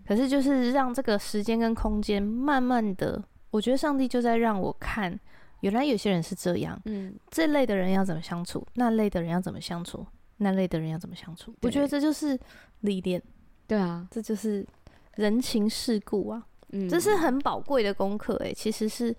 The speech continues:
Speaker 1: 很难学到的。
Speaker 2: 很难学啊，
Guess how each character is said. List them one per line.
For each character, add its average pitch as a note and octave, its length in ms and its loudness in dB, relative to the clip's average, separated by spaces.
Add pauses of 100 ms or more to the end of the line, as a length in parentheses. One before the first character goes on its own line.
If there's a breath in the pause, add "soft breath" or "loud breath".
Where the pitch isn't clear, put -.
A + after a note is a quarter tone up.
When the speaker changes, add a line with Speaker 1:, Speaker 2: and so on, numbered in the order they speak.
(300 loud breath)
Speaker 1:
很 G3 240 0
难 E3+ 180 -2
学 - 300 -8
到 - 240 -8
的。 - 120 -18
Speaker 2:
很 G3+ 180 0
难 F3+ 180 0
学 G3 140 0
啊， G#2+ 360 -2